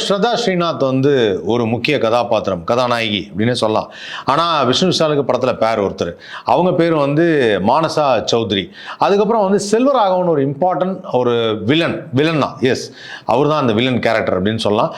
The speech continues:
So, அஹ், செல்வராகவன் வந்து ஒரு அற்புதமான கேரக்டர் ஒன்று பண்ணியிருக்காரு, கருணாகரன் பண்ணியிருக்காரு. அதுக்கப்புறம் தாராக் பொன்னப்பான்னு ஒருத்தர், சாய் ரோனாக் அவர் ஒரு இம்பார்ட்டன்ட் ரோல். அஹ், அதுக்கப்புறம் வந்து மாலா பார்வதி, வேலா ராமமூர்த்தி இவங்க எல்லாரும் இந்த படத்துல நடிச்சிருக்காங்க.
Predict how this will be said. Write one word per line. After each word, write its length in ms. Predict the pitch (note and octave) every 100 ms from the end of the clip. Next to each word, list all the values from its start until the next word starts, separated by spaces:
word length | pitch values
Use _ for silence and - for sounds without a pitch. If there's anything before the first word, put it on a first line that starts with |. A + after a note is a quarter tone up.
| - -
So, 160 | - C3+
அஹ், 600 | C3 B2+ A2+ G#2+ G2+ G2
செல்வராகவன் 420 | C#3+ E3+ D#3+ C3
வந்து 180 | A2 A#2
ஒரு 120 | A#2+
அற்புதமான 480 | G#2+ G2+ A#2 A2+ A#2
கேரக்டர் 280 | G#2+ A2 G#2+
ஒன்று 180 | G2 G2
பண்ணியிருக்காரு, 320 | F#2+ G#2 C3+
கருணாகரன் 580 | B2+ C#3 E3+ D#3+ C3 G#2
பண்ணியிருக்காரு. 440 | G#2+ F#2+ G2+ B2 - - -
அதுக்கப்புறம் 420 | A#2 C#3 D3+ E3
தாராக் 420 | C3 D3+ E3 D3 C#3
பொன்னப்பான்னு 480 | C#3 C3 C3 A#2+
ஒருத்தர், 140 | G2+ C3
சாய் 420 | C#3+ D3 E3 E3+
ரோனாக் 280 | C#3 C3 A2+
அவர் 140 | A#2+
ஒரு 320 | B2 A2 G2+ A2
இம்பார்ட்டன்ட் 320 | A2+ A#2+ G#2+
ரோல். 280 | G2 C3 - - - - -
அஹ், 40 |
அதுக்கப்புறம் 680 | C#3 C3+ B2+ D3 D3+ E3+ D3+
வந்து 200 | C3 C3
மாலா 280 | E3 E3+
பார்வதி, 360 | C#3 B2 B2 F3+
வேலா 320 | A#2 D3 D#3
ராமமூர்த்தி 460 | B2+ A#2 A#2 G#2+ A2+
இவங்க 220 | A2 A#2+
எல்லாரும் 280 | B2 D3+ D3+
இந்த 180 | A2 B2
படத்துல 100 | B2
நடிச்சிருக்காங்க. 420 | G#2+ A2 G2+